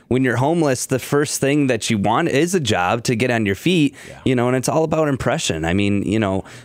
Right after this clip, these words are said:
Speaker 1: uh, the person that's interviewing you most likely doesn't know that you're homeless, doesn't know that you're going through these struggles.
Speaker 2: Right.
Speaker 1: You know, that's awesome. Man, Owasso is a pretty great town
Speaker 2: It
Speaker 1: to get
Speaker 2: is.
Speaker 1: everybody together.
Speaker 2: Oh, it, it's amazing. And, you know, in fact, the warming center, when now we feed,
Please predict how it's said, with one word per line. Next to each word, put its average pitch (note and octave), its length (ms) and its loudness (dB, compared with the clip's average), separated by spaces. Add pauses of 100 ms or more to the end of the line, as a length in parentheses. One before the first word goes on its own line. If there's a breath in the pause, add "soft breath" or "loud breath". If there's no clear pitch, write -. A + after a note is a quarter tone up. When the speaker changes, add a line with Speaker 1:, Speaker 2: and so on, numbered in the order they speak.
(120)
Speaker 1:
uh, F2 180 0
the F2+ 120 0
person C#3 380 0
that's A2+ 320 0
interviewing A#2 480 2
you F#2+ 120 2
most A2+ 280 0
likely A2+ 320 0
doesn't G2 300 -2
know F#2+ 180 2
that A2+ 240 -2
you're F2 100 0
homeless, E2+ 460 -2
doesn't G#2+ 280 -2
know G#2 140 0
that G#2+ 180 -2
you're G2 120 -2
going F2+ 220 -2
through F#2 180 -2
these F2 160 0
struggles. E2+ 580 -2 (240 loud breath)
Speaker 2:
Right. A2 100 -10
Speaker 1:
You G#2 60 2
know, G2+ 140 0
that's C3+ 200 -2
awesome. A2+ 560 -2
Man, C#3 200 2
Owasso B2 440 0
is A2 120 -2
a G#2+ 180 0 (320 loud breath)
pretty C#3 220 -2
great A#2 240 0
town B2 360 -2 (120)
Speaker 2:
It - 80 -6
Speaker 1:
to - 60 0
get C3+ 140 0
Speaker 2:
is. B2+ 40 0
Speaker 1:
everybody C3 340 0
together. C3+ 460 0
Speaker 2:
Oh, C#3 160 -2
it, C3 220 -4
it's C#3 180 -12
amazing. A#2+ 640 -8
And, A#2 240 -8
you C#3 60 -8
know, B2+ 160 -6
in A#2+ 80 -10
fact, C#3 360 -6
the B2 240 -12
warming D#3 280 -8
center, B2 280 -10
when A#2+ 140 -10
now A#2+ 120 -8
we D3+ 180 -8
feed, B2+ 420 -10